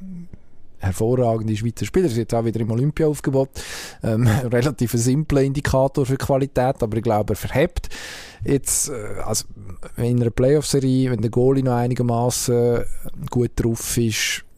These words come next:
sich ein eingespieltes System zeigt, kann man wahrscheinlich durch das Forcieren von so Kräften sogar noch, sogar noch etwas rausholen. Könnte ich mir vorstellen, wie das auch eine Mannschaft war, die in den Playoffs eigentlich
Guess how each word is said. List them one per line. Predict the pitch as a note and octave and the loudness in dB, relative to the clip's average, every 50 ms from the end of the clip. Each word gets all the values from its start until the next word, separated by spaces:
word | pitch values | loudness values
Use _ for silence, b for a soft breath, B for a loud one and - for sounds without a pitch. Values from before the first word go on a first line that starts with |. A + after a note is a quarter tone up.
| - - - - G#2+ | -18 -14 -10 -10 -8
sich | - - - - - - - | -6 -6 -6 -8 -8 -6 -6
ein | A2 G#2+ - - - - - - - | -6 -6 -6 -10 -16 -14 -14 -12 -8
eingespieltes | - - - A2+ A#2 A2 - - - A2+ - - | -4 -2 -2 -2 -2 -2 -2 -2 -2 -2 -2 -2
System | - G2+ - - G#2 G2+ A2+ A#2 - | -4 -4 -2 -2 -2 0 0 -2 -2
zeigt, | - A2+ G#2 G#2+ - | -2 0 0 0 0
kann | - - - - C3 C#3 C3+ | 0 0 2 2 2 2 2
man | C3+ B2+ | 2 2
wahrscheinlich | B2 A#2+ G2+ - B2 C3 C#3 C3+ A#2+ A#2+ A#2+ G#2+ - - - B B B B B B B B - | 2 0 2 0 0 2 2 2 2 2 0 0 -2 -6 -10 B B B B B B B B -6
durch | - A2+ - | -4 -4 -4
das | - | -2
Forcieren | - A#2 A#2 G#2+ - - A#2+ B2+ B2+ B2+ G#2 | -2 -2 -2 -2 0 0 2 2 2 0 0
von | A#2 A2+ | -2 0
so | G#2 A2 G#2+ | 0 0 0
Kräften | - - B2+ A#2+ B2 - - - | 0 0 0 0 0 0 -2 -4
sogar | B2 A#2+ A2+ A2 A2+ | -2 0 0 0 0
noch, | A2+ A#2 A2+ G#2+ G2+ - | 0 0 0 0 -2 -2
sogar | - - A#2 G#2+ A#2 G#2+ G#2+ A2 | -4 -4 -2 0 0 0 0 0
noch | A2 G#2+ | 0 0
etwas | G#2+ - - - G#2+ A#2 | -2 -2 -2 -2 -2 0
rausholen. | C#3 D#3+ E3 C#3+ D3 D3 A#2+ G2+ | 0 2 2 2 4 2 2 2
Könnte | - - B2+ C3+ D#3 D3+ - D3 | 2 2 2 2 0 0 -2 -2
ich | C3 | -2
mir | A#2+ | 0
vorstellen, | - B2+ C#3 D3 A#2+ - - - C#3+ G#2+ F2 F2+ | 0 0 0 0 0 -2 -2 -2 -2 -2 0 -2
wie | G2 | -2
das | G2 G#2 G2 | -2 -2 -2
auch | G#2+ G#2+ | -2 -2
eine | G#2 G#2 | 0 0
Mannschaft | G#2 G#2 A2+ A2+ A2+ A2+ - - - | 0 0 0 -2 -2 -4 -4 -4 -4
war, | A#2 A2+ | -4 -2
die | A2 | -2
in | A2+ A2 | -2 -4
den | G#2+ G#2+ | -4 -4
Playoffs | - - A#2 A#2 A#2 A#2 A#2 A2 - - | -4 -2 -2 0 0 0 -2 -4 -4 -4
eigentlich | - A2 A2 G#2+ G#2 G#2+ A2 G2+ | -2 -2 -2 -2 -4 -4 -6 -6